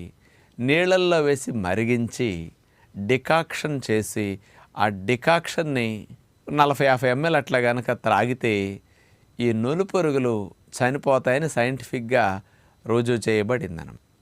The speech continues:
ఈ రకంగా పరిశోధన ద్వారా నిరూపించిన వారు, పద్నాలుగు పరిశోధనల సారాంశాన్ని సంగ్రహించి మనకు అందిస్తున్న వారు, రెండు వేల పదిహేడో సంవత్సరంలో University of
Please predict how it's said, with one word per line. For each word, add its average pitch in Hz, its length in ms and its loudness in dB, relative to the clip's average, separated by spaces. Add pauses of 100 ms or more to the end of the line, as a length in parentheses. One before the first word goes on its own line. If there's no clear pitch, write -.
ఈ 127 160 0
రకంగా 165 500 2
పరిశోధన 147 720 0
ద్వారా 139 240 6
నిరూపించిన 123 640 -2
వారు, 135 200 2
పద్నాలుగు 127 600 2
పరిశోధనల 151 680 0
సారాంశాన్ని 127 720 0
సంగ్రహించి 120 680 -2
మనకు 110 300 -6
అందిస్తున్న 117 440 -6
వారు, 139 260 -2 (540)
రెండు 123 240 0
వేల 147 140 2
పదిహేడో 127 480 0
సంవత్సరంలో 113 520 -4 (580)
University 160 600 0
of 156 160 2